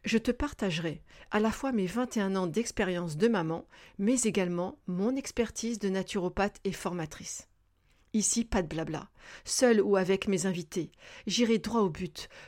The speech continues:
pour te partager mes pistes de réflexion afin que la sérénité revienne dans ton foyer.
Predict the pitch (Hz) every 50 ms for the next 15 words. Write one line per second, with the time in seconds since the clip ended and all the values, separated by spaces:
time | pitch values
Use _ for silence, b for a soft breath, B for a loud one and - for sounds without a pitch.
0 | B - 247 226 - - 240 - - 294 - - 233 208 180 220 220 202 185 -
1 | - - - 233 - - 196 156 175 180 202 202 - - 190 - - - 185 160
2 | 165 B B B B B B B - 226 220 - - 233 190 190 - b b b
3 | b - - 226 196 202 196 - - 240 214 220 208 208 196 - 233 208 190 190
4 | 165 196 202 190 - 175 170 156 - - 190 165 - - - 180 165 156 151 156